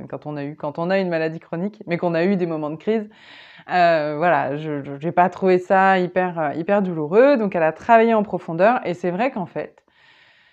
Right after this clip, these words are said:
depuis qu'il y a eu ce travail de fait sur ma cicatrice, je sens qu'il y a plus de confort. Alors, c'est un peu bizarre parce que avant, je sentais pas le problème.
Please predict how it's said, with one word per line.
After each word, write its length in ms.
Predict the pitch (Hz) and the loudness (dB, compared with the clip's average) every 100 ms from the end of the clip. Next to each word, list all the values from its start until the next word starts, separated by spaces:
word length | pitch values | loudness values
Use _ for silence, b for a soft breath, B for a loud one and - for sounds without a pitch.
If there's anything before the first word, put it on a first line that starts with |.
| b b b _ 202 | b b b _ 0
depuis 400 | 226 285 349 339 | 2 4 4 4
qu'il 100 | 254 | 6
y 40 | |
a 40 | |
eu 60 | 233 | 4
ce 60 | 226 | 4
travail 320 | 240 233 220 | 4 6 6
de 120 | 190 | 2
fait 160 | 233 247 | 2 -2
sur 160 | 233 | -2
ma 160 | 190 170 | -4 -4
cicatrice, 840 | - 247 190 180 - 214 208 - 175 180 | -6 2 2 2 -4 -4 -4 -2 0 0
je 280 | 180 208 208 | 2 2 2
sens 600 | 208 - 254 269 277 262 - | -2 -2 2 4 2 0 -2
qu'il 600 | 214 208 226 226 165 175 | 2 4 6 4 2 -2
y 100 | 190 | 0
a 340 | 190 196 190 76 - - | 2 2 0 -2 -12 -10
plus 320 | - 311 254 | 4 4 6
de 100 | 247 | 2
confort. 600 | 254 233 - 185 170 156 _ _ _ _ _ _ - | 2 -4 -2 -2 -4 -12 _ _ _ _ _ _ -2
Alors, 300 | 196 185 147 | 2 4 2
c'est 180 | 175 254 | 0 2
un 100 | 254 | 4
peu 120 | 285 | 2
bizarre 260 | 285 320 339 | 2 4 4
parce 160 | 269 | 2
que 140 | 254 - - | 0 0 4
avant, 380 | 208 208 247 254 | 6 6 4 0
je 100 | 220 | -2
sentais 300 | 208 196 185 | -6 -4 0
pas 160 | 240 | 2
le 80 | 269 | 2
problème. 580 | - 226 196 190 247 | 0 -2 0 0 0